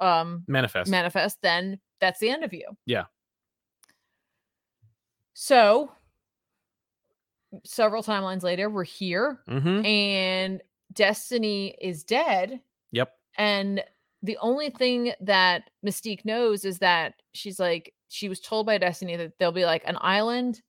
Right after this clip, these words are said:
Speaker 1: and that you, if they won't bring me back, you have to make them bring me back.
Speaker 2: Yes.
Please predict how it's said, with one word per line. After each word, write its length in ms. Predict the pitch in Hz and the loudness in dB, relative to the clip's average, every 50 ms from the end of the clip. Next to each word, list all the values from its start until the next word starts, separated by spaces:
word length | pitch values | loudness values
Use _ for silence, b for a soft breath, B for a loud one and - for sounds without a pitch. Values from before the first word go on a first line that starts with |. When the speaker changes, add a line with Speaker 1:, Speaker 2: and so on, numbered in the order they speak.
| _ _ _ _ _ _ _ _ _ _ _ _ _ _ _ - | _ _ _ _ _ _ _ _ _ _ _ _ _ _ _ -6
Speaker 1:
and 640 | 196 202 196 190 185 180 180 175 175 180 175 175 165 - - _ _ _ _ _ _ _ - | -4 -2 0 0 0 0 0 0 -2 -2 -4 -6 -8 -10 -14 _ _ _ _ _ _ _ -2
that 320 | 196 180 180 - - _ _ _ _ _ 160 - - | 0 2 2 2 0 _ _ _ _ _ -20 -14 -8
you, 180 | 180 185 196 - | -4 -2 -2 0
if 140 | - 202 156 | 0 0 2
they 120 | 202 196 175 | 2 0 2
won't 240 | 185 196 214 214 | 2 0 0 2
bring 160 | 226 214 202 202 | 2 0 2 2
me 120 | 190 185 | 2 2
back, 280 | 170 185 175 175 - 190 | 4 4 4 4 2 -2
you 40 | |
have 80 | 180 - | -6 -4
to 80 | - 170 | -4 -6
make 260 | 165 160 156 151 - | -6 -6 -8 -10 -12
them 120 | - 156 151 | -14 -14 -12
bring 180 | 151 139 151 | -12 -14 -14
me 120 | 147 131 107 | -14 -14 -12
back. 240 | 98 - - 73 - | -12 -14 -12 -4 4
Speaker 2:
Yes. 500 | 151 156 139 101 - - - - - | 6 8 8 6 6 0 -8 -10 -10